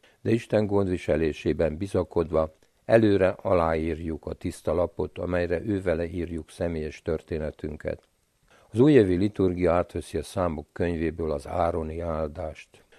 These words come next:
Mózesnek diktálta az Úr: "Áldjon meg téged az Úr, és őrizzen meg téged, ragyogtassa rád orcáját az Úr, fordítsa feléd orcáját az Úr, és adjon neked békességet." Kérjük az Úr áldását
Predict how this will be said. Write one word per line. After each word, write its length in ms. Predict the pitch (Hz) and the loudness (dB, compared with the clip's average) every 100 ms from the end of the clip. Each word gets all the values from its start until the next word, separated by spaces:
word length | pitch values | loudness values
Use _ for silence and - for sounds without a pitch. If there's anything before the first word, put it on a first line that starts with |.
| _ | _
Mózesnek 680 | - 95 87 87 - 87 80 | -2 0 0 -2 -2 -4 -4
diktálta 580 | 80 90 - 80 82 82 | -4 -6 -2 -2 -2 -4
az 160 | 76 95 | -6 -4
Úr: 280 | 90 87 - _ _ | -4 -6 -10 _ _
"Áldjon 400 | 104 101 95 87 | 4 6 6 6
meg 200 | 82 80 | 4 2
téged 380 | 104 90 90 87 | 2 2 2 0
az 180 | 82 | -2
Úr, 180 | 92 92 | 0 0
és 240 | 87 85 - | 0 -4 2
őrizzen 520 | 98 95 82 - 85 | 4 4 0 -2 -4
meg 220 | 82 78 - | -4 -8 -2
téged, 500 | 98 95 92 85 82 _ _ | 0 2 0 -2 -8 _ _
ragyogtassa 800 | - 98 92 90 - 85 - 90 | -2 0 2 0 0 -2 0 -2
rád 320 | 80 82 82 82 | 0 0 -2 -4
orcáját 800 | - 85 78 - 78 78 78 - | -4 -4 -4 -6 -2 -2 -4 -4
az 180 | 78 82 | -6 -4
Úr, 280 | 87 90 85 _ - - - | -4 -4 -6 _ -20 -20 -20
fordítsa 540 | - 120 110 107 - 98 | 2 4 6 4 4 0
feléd 420 | - 95 92 85 | 4 4 4 4
orcáját 640 | 82 87 - 85 80 78 | 2 0 2 4 4 2
az 180 | 78 78 | -2 -4
Úr, 200 | 82 87 | -4 -4
és 200 | 73 76 | -4 -8
adjon 360 | 95 92 92 82 | -6 -6 -4 -4
neked 360 | 80 71 80 | -6 -6 -8
békességet." 1040 | 73 82 76 76 78 - - - 85 - _ _ _ _ _ _ | -6 -6 -6 -10 -12 -8 -8 -6 -8 -10 _ _ _ _ _ _
Kérjük 380 | - 98 87 90 | 2 2 2 0
az 160 | 85 90 | -2 0
Úr 180 | 92 | 0
áldását 880 | 87 87 87 87 80 78 80 76 - | 2 4 6 4 0 0 -6 -6 -10